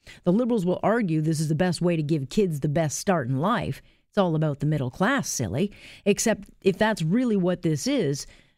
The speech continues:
then why are they sticking future generations with the bill to pay for this? The Trudeau government's running a nineteen billion dollar deficit with a slowing economy. The only way Trudeau can pay for this is to borrow against their future.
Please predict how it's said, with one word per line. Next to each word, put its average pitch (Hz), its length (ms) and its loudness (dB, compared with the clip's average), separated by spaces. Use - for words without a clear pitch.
then 196 180 2
why 220 160 0
are 240 40 -2
they 202 100 2
sticking 214 480 0
future 190 320 0
generations 170 640 0
with 151 140 0
the 147 80 -2
bill 180 340 0
to 156 80 0
pay 233 260 0
for 185 160 -2
this? - 380 -8
The 190 100 2
Trudeau 240 260 2
government's 202 480 0
running 175 220 2
a - 20 0
nineteen 180 540 0
billion 185 420 0
dollar 165 320 0
deficit 160 580 -2
with 160 160 0
a 180 60 2
slowing 180 400 0
economy. 190 640 -2
The 190 200 2
only 247 300 2
way 156 240 0
Trudeau 156 300 0
can 147 160 0
pay 240 240 2
for - 120 -2
this 123 280 -2
is 170 100 -2
to 185 80 4
borrow 160 460 2
against 170 760 0
their 160 200 2
future. - 520 -2